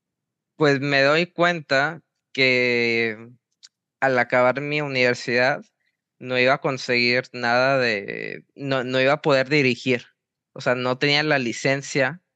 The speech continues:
para dirigir, este, a, a nivel ya m-, más competitivo. Entonces, eh,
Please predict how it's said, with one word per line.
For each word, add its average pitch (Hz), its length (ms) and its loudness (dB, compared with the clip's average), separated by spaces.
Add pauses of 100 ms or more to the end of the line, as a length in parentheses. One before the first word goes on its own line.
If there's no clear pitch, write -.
(120)
para 117 240 2
dirigir, 113 640 -4 (840)
este, 110 1000 -4
a, 117 320 2
a 120 40 -2
nivel 113 480 -2
ya 113 300 0
m-, 110 160 -12 (1080)
más 120 420 -2
competitivo. 127 840 -6 (360)
Entonces, 127 440 -4
eh, - 220 -2